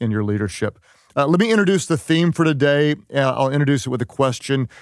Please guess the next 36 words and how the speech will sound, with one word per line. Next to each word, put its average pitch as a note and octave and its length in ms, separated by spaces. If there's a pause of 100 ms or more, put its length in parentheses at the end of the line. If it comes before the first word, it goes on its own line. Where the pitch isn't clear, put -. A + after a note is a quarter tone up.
(200)
Someone F3 360
asked C#3 640
at C3+ 160
a B2 40
recent C3+ 340
leadership C3+ 400
event, B2 320
they A#2+ 120
asked, A#2 300 (340)
um, A#2+ 220
"What B2+ 320
is C#3 220
your A#2+ 100
highest C#3+ 540
calling A#2+ 520
as A2 220
a A2+ 60
leader? A2+ 380 (180)
What C3 120
is B2+ 80
your A#2 120
highest B2 420
calling A2+ 460
as G#2+ 160
a A2+ 60
leader?" A2 360 (380)
To - 160
answer F3+ 260
that E3+ 160
question, D#3+ 460
I D3 40
wanna C#3 140
read C#3 180
a C3 40
quote C#3+ 420
from B2 560